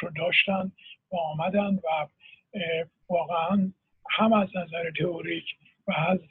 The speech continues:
هم از نظر تشکیلاتی تونستن نقش بزرگی برای سازمان دادن به، اه،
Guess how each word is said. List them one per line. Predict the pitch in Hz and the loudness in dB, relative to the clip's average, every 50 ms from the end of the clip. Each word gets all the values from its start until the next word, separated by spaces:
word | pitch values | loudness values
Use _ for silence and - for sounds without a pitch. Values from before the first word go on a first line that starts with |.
| - - _ | -20 -20 _
هم | - - - - 208 208 196 | -12 -10 -2 2 2 4 4
از | 180 165 - - | 2 0 -2 -6
نظر | 180 165 151 147 175 175 170 170 160 165 _ - - _ _ - | -4 0 2 2 2 2 0 -2 -4 -6 _ -20 -20 _ _ 2
تشکیلاتی | 185 190 165 - - - - 202 175 175 165 156 - - 202 220 214 208 - _ _ _ _ _ | 4 6 8 8 6 6 6 4 4 2 -4 -6 0 4 6 6 6 6 2 _ _ _ _ _
تونستن | - - 185 185 196 - - _ 214 202 185 180 185 - _ _ _ _ | -6 -2 2 2 2 2 2 _ 0 0 0 -2 -4 -10 _ _ _ _
نقش | 208 196 196 - - - - 180 156 - - | 2 2 2 4 2 2 2 2 0 2 6
بزرگی | 202 185 170 - 196 214 220 208 202 - - 190 185 | 6 6 8 10 10 10 10 10 6 4 4 0 0
برای | - - 185 180 175 180 185 180 175 170 - - - - | 2 -2 -2 0 2 2 2 2 0 -4 -8 -12 -4 2
سازمان | 196 196 175 165 160 156 170 185 180 165 | 2 2 2 2 -2 -2 0 0 0 0
دادن | 170 165 165 156 170 180 175 160 - - - - - _ _ _ | -2 -4 -2 0 -2 -2 -2 -6 -10 -20 -20 -20 -20 _ _ _
به، | 185 185 185 175 170 170 160 160 _ _ _ _ _ _ _ _ | 0 2 4 4 4 4 2 0 _ _ _ _ _ _ _ _
اه، | 247 | -8